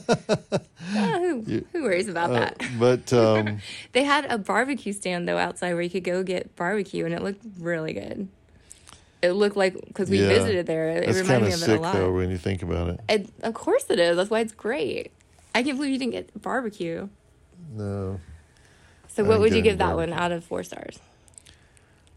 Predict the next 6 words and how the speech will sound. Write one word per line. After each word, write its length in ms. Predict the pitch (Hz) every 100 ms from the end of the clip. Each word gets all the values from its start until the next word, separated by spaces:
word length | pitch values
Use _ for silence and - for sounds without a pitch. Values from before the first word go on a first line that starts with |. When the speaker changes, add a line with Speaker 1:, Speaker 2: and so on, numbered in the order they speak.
| -
Speaker 1:
I 100 | 202
would 220 | 247 170
give 320 | 117 113 92
that 320 | 82 90 101 -
one, 680 | 101 95 95 92 90 87 82 - _ _ _ _ _ _ _ _ _ _ _ _ _ _ _ _ _ _ _ _ _ _
well, 400 | - 127 131 123